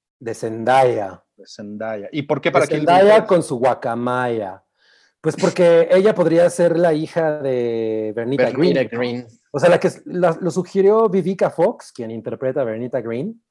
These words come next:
Speaker 1: y, y ella dijo, "No, pues yo creo que Zendaya estaría chingón para ese papel", e inmediatamente la internet dijo, "A huevo, Quentin".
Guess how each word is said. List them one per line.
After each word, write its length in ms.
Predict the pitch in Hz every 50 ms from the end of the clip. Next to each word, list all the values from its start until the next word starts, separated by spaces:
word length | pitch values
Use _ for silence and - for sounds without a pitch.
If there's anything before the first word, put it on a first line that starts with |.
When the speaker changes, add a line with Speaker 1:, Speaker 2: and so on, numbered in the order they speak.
| _ _ _ _ _ _ _ _ _ _ _ -
Speaker 1:
y, 260 | 117 104 101 98 95 - _
y 840 | - 110 104 104 104 104 101 104 104 101 101 104 104 101 107 107 110 -
ella 180 | - 123 120 131
dijo, 220 | 135 147 143 160
"No, 120 | 165 220 233
pues 100 | 233 127
yo 60 | 139
creo 100 | 143 156
que 80 | - 151
Zendaya 400 | - 131 123 123 127 127 135 139
estaría 320 | 131 - 135 120 123 127
chingón 340 | 127 - 135 127 113 120 117
para 140 | 113 123 113
ese 140 | 113 - -
papel", 440 | - 117 - - 127 123 131 143 - _
e 140 | - 156 160
inmediatamente 960 | 160 160 160 160 160 151 170 190 196 190 196 185 180 175 175 170 160 180 175
la 120 | 156 143 123
internet 500 | 120 117 117 131 117 113 123 135 135 123
dijo, 600 | 127 139 135 - 147 135 123 123 120 123 - _ -
"A 280 | 117 120 110 107 113 95
huevo, 640 | 104 117 117 127 160 170 170 165 143 131 127 123 _ -
Quentin". 600 | 139 120 113 110 101 _ 101 92 95 90 90